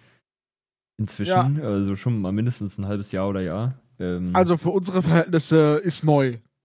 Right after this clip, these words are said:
Speaker 1: Ja, ja, für uns k-,
Speaker 2: Mhm.
Speaker 1: kam das quasi gestern.
Speaker 2: Mhm.
Speaker 1: Ähm, ja, aber ist doch schön, ne? Dann kann sich jeder seine Plattform aussuchen. Offensichtlich hören das tatsächlich Menschen auf YouTube, hätte ich ja nicht gedacht.
Speaker 2: Ja, und die Folge, die letzte Folge war länger, als ich dachte.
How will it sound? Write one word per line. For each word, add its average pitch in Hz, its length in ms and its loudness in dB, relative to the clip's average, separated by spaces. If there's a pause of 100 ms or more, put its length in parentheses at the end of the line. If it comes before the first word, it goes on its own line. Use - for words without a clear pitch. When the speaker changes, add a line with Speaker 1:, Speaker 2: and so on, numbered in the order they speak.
Speaker 1:
Ja, 131 140 10
ja, 117 100 8
für 117 140 0
uns - 400 2
k-, - 80 -20 (280)
Speaker 2:
Mhm. 143 40 -2
Speaker 1:
kam 123 180 4
das 110 140 0
quasi 107 220 2
gestern. 101 500 -2 (320)
Speaker 2:
Mhm. 131 320 -8 (480)
Speaker 1:
Ähm, 110 840 4 (400)
ja, 180 200 8
aber 147 200 4
ist - 180 -2
doch 117 120 0
schön, 175 340 4
ne? 156 280 2
Dann 131 180 2
kann 135 160 4
sich 117 160 0
jeder 107 240 4
seine 95 240 0
Plattform 90 400 -4
aussuchen. 120 580 -2
Offensichtlich 110 560 -4
hören 131 200 6
das 135 100 2
tatsächlich 127 480 0
Menschen 107 260 -2
auf 98 140 -6
YouTube, 120 340 -4
hätte 113 140 -6
ich - 40 -12
ja 95 60 -6
nicht 95 140 -8
gedacht. - 340 -8 (800)
Speaker 2:
Ja, 104 140 -14
und 107 160 -16
die - 60 -20
Folge, 120 400 -8
die 120 480 -10
letzte 123 240 -6
Folge 143 320 -2
war 117 80 0
länger, 131 320 2
als 208 200 -4
ich - 120 -12
dachte. 110 340 -6